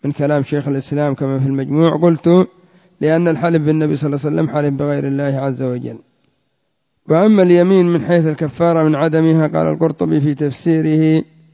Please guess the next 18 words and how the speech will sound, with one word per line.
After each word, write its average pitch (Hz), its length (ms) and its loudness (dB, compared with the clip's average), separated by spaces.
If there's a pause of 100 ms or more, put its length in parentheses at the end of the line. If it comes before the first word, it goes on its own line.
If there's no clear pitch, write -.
(460)
الأيمان 151 680 2
في 151 80 0
الشريعة 156 680 0
على 147 140 0
أربع 156 460 0
أقسام، 143 400 -4
قسمان 156 440 -2
فيهما 147 340 0
الكفارة، 127 760 -6 (640)
وقسمان 156 580 0
لا 156 100 -2
كفارة 147 520 -4
فيهما. 135 480 -4 (1800)
ثم 151 280 0
ذكر 139 380 -2
ما 131 160 -2
يتعلق 139 380 -4
بذلك. 143 580 -2